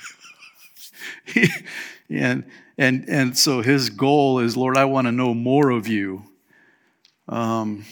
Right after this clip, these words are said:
I, I know some of you, but as I get to know you, I realize how much more there is to know about you. And, and so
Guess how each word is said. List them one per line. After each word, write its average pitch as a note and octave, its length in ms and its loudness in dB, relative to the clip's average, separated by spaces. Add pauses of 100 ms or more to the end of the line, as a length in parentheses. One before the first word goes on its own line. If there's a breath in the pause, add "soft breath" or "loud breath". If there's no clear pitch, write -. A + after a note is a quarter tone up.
(1200 loud breath)
I, A#2+ 180 -4
I B2 180 0
know C3 440 2
some D#3+ 360 2
of A2 140 -2
you, A2+ 240 -2
but G#2+ 280 -8
as A#2+ 180 -2
I B2 100 0
get C3+ 180 -4
to A2 80 -4
know B2 280 0
you, A2 260 0
I A2 40 0
realize A2+ 440 -2
how B2+ 80 -4
much B2 260 -4
more A#2 240 -4
there A2 180 -4
is B2 200 -2
to - 140 -8
know A2 200 -6
about A2+ 400 -4
you. G#2 220 -4 (1040 loud breath)
And, A2+ 460 0
and A#2+ 240 -2
so A2+ 640 0